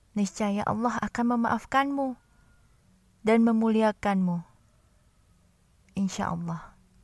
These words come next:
Saya dedikasikan episode hari ini untuk sahabat muslimah semua yang sedang berjuang untuk memaafkan. Semoga Lebaran tahun ini kita semua dikasih Allah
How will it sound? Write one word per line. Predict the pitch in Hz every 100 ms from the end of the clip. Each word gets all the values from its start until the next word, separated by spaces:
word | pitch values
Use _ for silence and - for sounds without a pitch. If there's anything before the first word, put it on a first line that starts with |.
| _ _ _ _ _ _ _ _ _ -
Saya | 220 208
dedikasikan | 214 214 202 208 202 - 208 - 254
episode | 220 - 214 226 220 196
hari | 175 - 202 196
ini | 190 180 190 233 240 233 - _ _ _ _ _ _ _ -
untuk | 214 226
sahabat | - 202 208 214 202
muslimah | 196 208 202 185
semua | - 202 196 180 175 190 208 240 - - - - -
yang | 220
sedang | 247 233 226
berjuang | 220 202 233 233 214
untuk | 214
memaafkan. | 214 196 185 180 - 165 165 160 _ _ _ _ _ _ _ _ _ _ _ _ _ - _ -
Semoga | - 214 214 214
Lebaran | 220 214 208 202 214
tahun | 214 202 208 214
ini | 226 220 240
kita | 247 226 214
semua | 202 214 208 226 226
dikasih | - 214 - 220 - 240
Allah | - 214 262 277